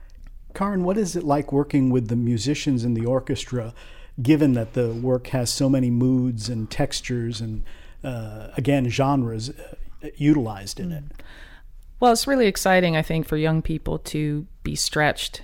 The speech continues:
Speaker 2: in such a way with the color and the timbre of the type of music they need to produce.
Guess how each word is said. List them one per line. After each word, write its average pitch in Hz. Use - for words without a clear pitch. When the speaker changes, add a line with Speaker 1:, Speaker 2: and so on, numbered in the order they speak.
Speaker 2:
in 151
such -
a 156
way 147
with 151
the -
color 143
and 143
the 143
timbre 143
of 143
the 151
type 147
of 139
music 143
they 156
need 156
to 143
produce. 143